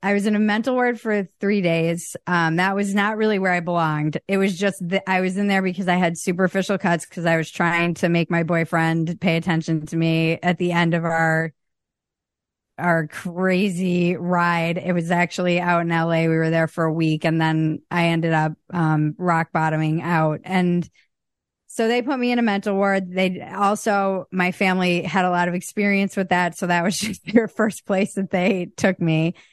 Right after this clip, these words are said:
And then they put me in a rehab, a treatment center that was on above the emergency room in a hospital in Saint Paul. And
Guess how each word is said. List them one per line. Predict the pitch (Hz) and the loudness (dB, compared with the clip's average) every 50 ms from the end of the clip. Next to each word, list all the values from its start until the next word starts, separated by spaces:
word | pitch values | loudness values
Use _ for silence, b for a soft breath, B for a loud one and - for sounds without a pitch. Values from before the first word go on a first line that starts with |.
| b b - | b b -4
And | 185 196 208 208 | -2 0 0 2
then | 196 196 196 208 | 2 2 0 0
they | 208 208 202 | 0 0 0
put | 185 214 190 185 | -2 -2 -2 0
me | 190 185 185 | 0 0 2
in | 180 180 175 175 175 165 - | 2 2 2 0 -2 -4 -4
a | 190 185 180 175 175 170 165 170 170 - _ - | -4 -2 0 2 2 2 2 0 -2 -8 _ -6
rehab, | 190 185 208 208 196 196 196 190 170 175 175 - | -4 -2 0 2 2 2 2 0 0 0 0 0
a | 185 180 | -4 -4
treatment | - - - 247 233 214 220 220 196 | -4 -2 -2 -2 0 0 -2 -2 0
center | - 214 202 196 190 | 0 0 0 2 2
that | 185 175 | 0 0
was | 175 180 175 190 - | 0 -2 -4 -4 -4
on | - 180 175 185 180 180 180 185 - | 0 0 2 2 2 0 0 -2 -2
above | 190 180 160 190 185 185 202 202 | -2 -2 0 0 0 0 0 -2
the | 196 214 | -2 -4
emergency | 202 190 190 190 196 185 190 196 185 - 196 180 | -2 0 2 2 0 0 0 -4 -2 -2 -2 -2
room | 175 185 185 180 180 190 | 0 0 2 0 0 0
in | 185 175 | -2 -2
a | 165 | 0
hospital | 156 180 175 175 - - - 180 180 180 | 0 0 0 0 -2 -2 -2 0 2 2
in | 175 180 | 2 0
Saint | - - 180 175 170 - | 0 0 -2 -2 0 0
Paul. | - 185 165 160 156 156 160 170 170 b b b b b b b b - | 2 2 2 2 2 2 0 0 -2 b b b b b b b b -6
And | - 180 180 180 175 175 175 170 170 175 170 170 - | -2 0 0 2 2 2 2 0 0 0 0 -2 -4